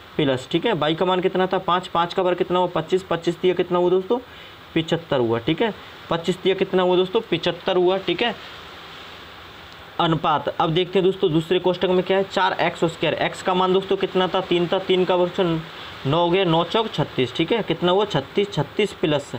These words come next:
और वाई कितना था? पाँच, पाँच का स्क्वायर, ठीक है, पच्चीस, पच्चीस निम्मा कितना हुआ दोस्तों? पच्चीस निम्मा दो सौ पच्चीस, ठीक है, तो दो सौ पच्चीस हो गया।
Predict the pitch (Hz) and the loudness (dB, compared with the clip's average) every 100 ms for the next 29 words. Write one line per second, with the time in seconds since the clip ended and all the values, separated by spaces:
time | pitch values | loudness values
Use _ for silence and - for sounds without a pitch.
0 | - - - - - 160 151 160 - 180 | -12 -16 -18 -8 -2 0 0 0 0 0
1 | 180 180 190 180 180 185 - 165 165 180 | 0 0 -2 0 0 0 0 0 0 -2
2 | 170 - 202 - - - - - - 156 | -2 0 0 -2 -16 -20 -20 -18 -6 -2
3 | 156 233 165 160 214 202 - 170 185 - | 0 0 -2 -2 -2 -2 -4 -2 -2 0
4 | 170 175 185 180 180 180 175 180 180 196 | 2 2 2 0 0 2 4 2 2 0
5 | 190 170 170 175 175 190 208 147 147 170 | 0 -4 -4 0 2 2 0 0 0 0
6 | 165 175 190 190 - - 226 - - - | -2 -2 0 0 0 0 -2 -6 -18 -2
7 | - 147 156 131 143 139 - 123 127 123 | 0 2 2 2 0 -2 -2 0 2 2